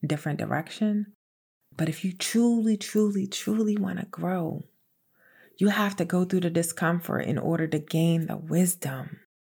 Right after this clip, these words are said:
and the clarity to become that butterfly that you need to be. That when you are focusing on your vision and focusing on, even before that, understanding what your vision is supposed to be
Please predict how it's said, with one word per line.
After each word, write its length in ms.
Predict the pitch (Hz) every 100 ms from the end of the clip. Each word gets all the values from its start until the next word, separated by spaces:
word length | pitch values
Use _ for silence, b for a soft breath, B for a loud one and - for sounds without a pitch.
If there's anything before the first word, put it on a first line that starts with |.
| _ _ _ -
and 140 | 147
the 60 | 123
clarity 800 | - - 196 196 175 160 117 143
to 120 | -
become 400 | - 196 - 202
that 200 | 190 160
butterfly 500 | 160 175 190 - 156
that 260 | 151 - -
you 80 | 160
need 260 | 160 151 - -
to 120 | 151
be. 520 | 147 247 311 - - - B B B B B B -
That 800 | - 170 175 82 - _ - - _ _ _ _ _ _ _ _ _ _ _ _
when 300 | 156 170 175
you 340 | 175 165 156 - _ _ -
are 180 | 156
focusing 600 | 147 - 202 208 - 180
on 140 | 175 170
your 120 | 165
vision 640 | - 180 180 180 175 170 170 B B B
and 160 | - 151
focusing 560 | 208 202 202 - -
on, 360 | - 160 156 -
even 340 | - 214 185 160
before 460 | 151 - 180 185
that, 340 | 175 156 - -
understanding 840 | - 175 170 160 - 156 160 156 156
what 180 | 147 -
your 160 | 147
vision 460 | 139 147 143 147 143
is 140 | 139
supposed 500 | - - 143 139 -
to 80 | -
be 540 | 131 170 165 131 139